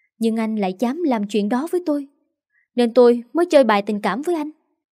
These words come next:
Thế nào, bao năm dây dứt, không quên nổi tôi sao?" "Bác Tài, tấp vào bên đường cho tôi."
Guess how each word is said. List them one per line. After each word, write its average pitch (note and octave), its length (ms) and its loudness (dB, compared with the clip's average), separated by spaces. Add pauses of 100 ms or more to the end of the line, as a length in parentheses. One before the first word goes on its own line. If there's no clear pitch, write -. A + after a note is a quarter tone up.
(440)
Thế D4+ 120 -2
nào, F#3+ 320 -6 (540)
bao A#3+ 180 2
năm A#3+ 220 -2
dây A#3+ 240 0
dứt, F4+ 140 -4 (580)
không C4 220 -2
quên B3+ 220 2
nổi G#3+ 240 -2
tôi C4 140 2
sao?" B3 240 -8 (1300)
"Bác E4+ 160 0
Tài, G3+ 240 -2 (800)
tấp - 140 6
vào B3 100 4
bên B3+ 160 2
đường A#3 160 4
cho C4 100 -2
tôi." C4+ 260 0